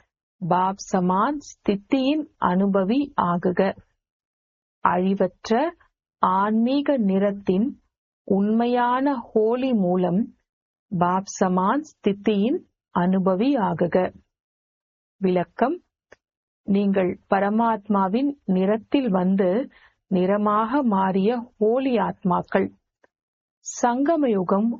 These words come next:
ஹோலி வாழ்க்கைக்கான யுகமாகும். அழிவற்ற ஆன்மீக நிறம் ஏற்படும் போது சதா காலத்திற்கும்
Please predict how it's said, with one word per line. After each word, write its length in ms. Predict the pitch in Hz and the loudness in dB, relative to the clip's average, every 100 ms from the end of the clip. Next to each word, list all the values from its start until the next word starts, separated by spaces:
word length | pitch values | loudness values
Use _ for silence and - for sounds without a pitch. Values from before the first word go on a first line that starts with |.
| - _ | -10 _
ஹோலி 420 | - 233 254 302 285 | -2 0 2 2 0
வாழ்க்கைக்கான 840 | 196 190 190 196 196 - 190 202 277 | 0 0 -2 0 -2 0 0 0 0
யுகமாகும். 680 | 208 190 180 175 170 196 196 - _ _ _ _ _ _ _ - | 0 0 0 0 0 0 -2 -8 _ _ _ _ _ _ _ 0
அழிவற்ற 600 | 180 196 233 220 202 - 214 254 - _ - | 2 2 0 0 -2 -2 0 0 -4 _ 0
ஆன்மீக 560 | 190 202 226 247 277 277 | 0 2 2 2 0 0
நிறம் 400 | 202 185 190 214 208 _ _ - | 0 0 0 -2 -6 _ _ -4
ஏற்படும் 760 | 190 202 247 240 294 285 262 | 0 2 0 -2 -2 0 0
போது 380 | 190 185 185 196 208 233 _ _ _ | 0 0 0 0 0 -4 _ _ _
சதா 340 | - 190 190 208 269 - | -4 0 0 0 -2 -2
காலத்திற்கும் 840 | 202 190 190 - 196 190 - 247 | -2 0 -2 -2 -4 -2 -2 -2